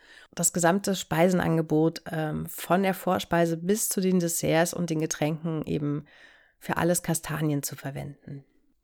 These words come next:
Das Kastanienfest ist dann Anfang November, also am ersten elften wird das gefeiert. Und hier gibt es dann halt jede Menge Stände mit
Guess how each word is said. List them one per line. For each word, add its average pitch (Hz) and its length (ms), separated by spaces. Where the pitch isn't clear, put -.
Das - 160
Kastanienfest 214 1080
ist 170 300
dann 151 560
Anfang 156 460
November, 156 480
also 165 180
am - 160
ersten - 400
elften 151 340
wird 208 160
das - 140
gefeiert. 233 540
Und 170 720
hier 190 520
gibt 170 240
es 165 100
dann 156 200
halt 156 180
jede 175 160
Menge 160 240
Stände 185 520
mit 165 300